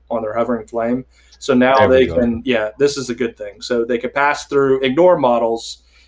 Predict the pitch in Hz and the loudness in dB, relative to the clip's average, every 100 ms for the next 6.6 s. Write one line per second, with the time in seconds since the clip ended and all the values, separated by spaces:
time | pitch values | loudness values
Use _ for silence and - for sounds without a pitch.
0 | - 147 156 143 139 135 131 127 127 123 | 0 0 2 2 4 4 2 2 0 -2
1 | 135 127 117 117 113 123 123 117 110 110 | -2 -2 -2 -8 -4 -2 -2 -4 -6 -8
2 | 110 110 120 117 - 110 - 120 127 123 | -12 -16 -10 -10 -10 -12 -12 -2 -2 -2
3 | 123 110 113 120 120 110 - 120 113 110 | -6 -6 -6 -6 -4 -8 -2 -2 -2 -4
4 | 113 110 117 117 120 123 _ 139 131 135 | -8 -8 -10 -8 -6 -8 _ -4 -4 0
5 | 127 120 123 120 110 - 117 110 113 120 | 0 2 0 0 -4 -4 -4 -2 -6 -4
6 | 113 107 104 107 - | -6 -6 -6 -8 -12